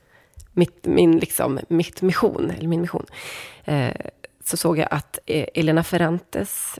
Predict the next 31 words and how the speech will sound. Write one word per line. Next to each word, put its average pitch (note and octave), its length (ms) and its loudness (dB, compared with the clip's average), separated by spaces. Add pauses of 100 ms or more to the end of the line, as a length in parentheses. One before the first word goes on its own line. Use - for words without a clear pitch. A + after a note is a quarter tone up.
bok - 300 -8
har - 60 -12
kommit - 500 -8
på C#3+ 100 -4
svenska. - 240 -4
L'Amica E3 460 6
Geniale D#3+ 380 4
heter D#3 160 -2
den E2 100 0
på - 60 -2
italienska. - 500 -2 (440)
Jag - 80 -14
tror - 80 2
att - 40 -14
den D3 120 4
heter - 180 4
En C#3 120 4
fantastisk C3 500 -2
vän, F#2 220 -2
eller - 140 -8
Min C3 140 0
fantastiska - 480 -4
vän. C3 200 2 (960)
Eh, - 280 -8 (500)
den E3 120 8
har D#3 40 6
kommit - 180 0
på - 60 -8
svenska. - 320 0 (220)
En A2+ 460 6 (920)
fascinerande, C#3 920 2